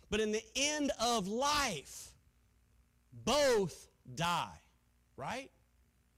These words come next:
The one with a better education, the one with a better job, the one with a better stuff, he still dies.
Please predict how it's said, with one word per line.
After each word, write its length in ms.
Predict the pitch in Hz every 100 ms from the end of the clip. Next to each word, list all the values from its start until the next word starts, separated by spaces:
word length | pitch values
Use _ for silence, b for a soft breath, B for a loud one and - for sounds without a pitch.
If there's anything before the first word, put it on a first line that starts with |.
| _ _ -
The 60 |
one 200 | 254 339
with 80 | 330
a 60 | 269
better 240 | 330 320
education, 600 | 311 294 - 320 285 233
the 60 | 226
one 160 | 302 330
with 100 | 269
a 40 |
better 260 | 220 320 277
job, 520 | 202 302 330 277 196 B
the 80 | 277
one 160 | 302 330
with 100 | 294
a 60 |
better 260 | 208 330 277
stuff, 400 | - 339 311 - B
he 140 | - 320
still 220 | - 302
dies. 520 | 269 302 320 233 185